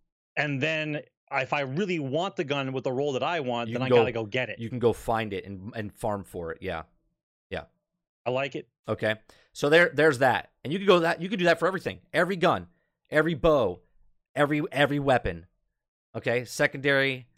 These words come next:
Speaker 2: power weapons. It tells you. You want a grenade launcher? What grenade launcher do you want? Oh, look, this, this blue one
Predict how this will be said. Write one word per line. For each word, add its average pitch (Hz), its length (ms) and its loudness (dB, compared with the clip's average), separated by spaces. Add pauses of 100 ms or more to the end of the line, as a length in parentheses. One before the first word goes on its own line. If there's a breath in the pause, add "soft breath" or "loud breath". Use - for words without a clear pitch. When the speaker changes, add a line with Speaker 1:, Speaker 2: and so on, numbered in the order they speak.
(640)
Speaker 2:
power 127 280 2
weapons. 120 600 -4
It 139 120 -8
tells 175 240 -2
you. 87 140 -12 (380)
You 131 60 -6
want 147 100 -2
a 147 40 -6
grenade 165 260 0
launcher? 226 480 -6 (140)
What 185 140 -4
grenade 202 240 -2
launcher 147 260 0
do 113 60 -12
you 107 80 -6
want? 92 260 -8
Oh, 240 140 6
look, 247 240 2
this, 156 140 -4 (360)
this 165 160 0
blue 160 280 -2
one 147 400 -4